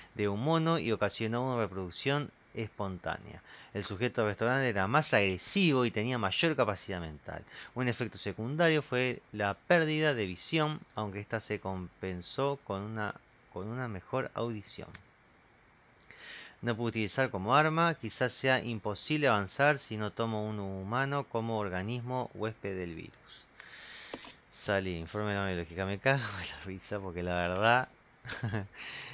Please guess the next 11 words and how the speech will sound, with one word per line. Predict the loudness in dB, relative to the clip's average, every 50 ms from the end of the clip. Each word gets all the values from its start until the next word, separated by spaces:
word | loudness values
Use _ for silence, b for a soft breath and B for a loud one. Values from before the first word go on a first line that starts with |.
| B B B B B B B -20 -20 -20 -20 -20 -20 -20 -10 -6
¿Cómo | -4 -2 -2 -2 -2
saltan | 2 8 10 10 10 10 8 4 2
esas | 2 2 0 -2 0 2
ranas? | 2 2 2 2 2
Es | 0
impresionante. | -2 -2 0 0 -2 0 0 -2 0 2 0 0 0 0 -2
Aparte | -2 2 2 2 2 2 2 2
me | 2 4
dan | 4 4 2 0
un | 0 0
miedo. | 0 2 2 2 2 2 0 0 -2 -4